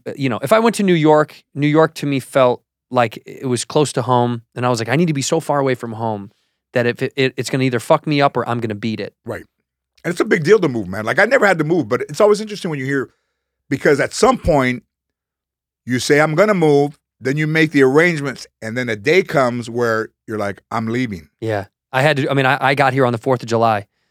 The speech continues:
Speaker 1: Uh, I drove a U-Haul. I broke up with my girlfriend and I drove a U-Haul here, and she was like,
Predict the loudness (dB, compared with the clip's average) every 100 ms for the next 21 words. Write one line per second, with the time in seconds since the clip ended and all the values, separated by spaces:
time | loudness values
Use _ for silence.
0 | _ _ 2 4 4 2 0 2 4 4
1 | 2 2 2 2 0 0 0 -2 -4 -2
2 | -2 -2 -4 -4 -2 -2 -2 -2 0 -2
3 | -4 -6 -6 -6 -6 -8 -12